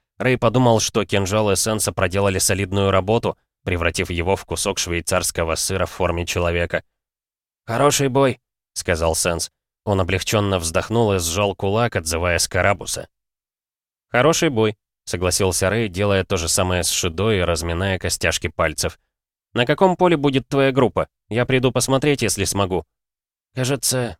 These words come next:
пятое. Ха, они поставили меня в пару с Кей. Ей понравится, я уверен». «Удачи там», — фыркнул Рэй. Бред снова махал им рукой, и они направились к нему.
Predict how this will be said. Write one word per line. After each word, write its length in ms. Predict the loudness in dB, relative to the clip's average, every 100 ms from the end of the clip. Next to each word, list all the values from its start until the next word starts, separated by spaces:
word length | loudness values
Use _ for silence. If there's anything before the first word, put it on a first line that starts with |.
| _
пятое. 480 | -4 -2 0 0 -2 _ _
Ха, 200 | -4 -4 _ _ _
они 200 | -4 -2
поставили 460 | 0 0 0 0 2
меня 280 | 0 0 0
в 100 | 0
пару 200 | -2 0
с 100 | -2
Кей. 320 | -2 -4 -6 _
Ей 220 | -8 -6 -2
понравится, 640 | 0 2 2 2 0 -2
я 180 | 0 0
уверен». 400 | 2 0 -2 -8 _ _ _ _ _ _
«Удачи 440 | -4 2 2 2 0
там», — 220 | -2 -6 _ _ _ _
фыркнул 500 | -2 -2 -2 0 0
Рэй. 220 | -2 -4 _ _ _ _ _
Бред 300 | -4 0 0
снова 340 | 0 0 2 4
махал 380 | 2 2 2 4
им 120 | 2
рукой, 380 | 0 0 0 0
и 120 | 0
они 260 | 0 0
направились 580 | -2 -2 0 0 0 -4
к 60 | -2
нему. 340 | -2 -2 -6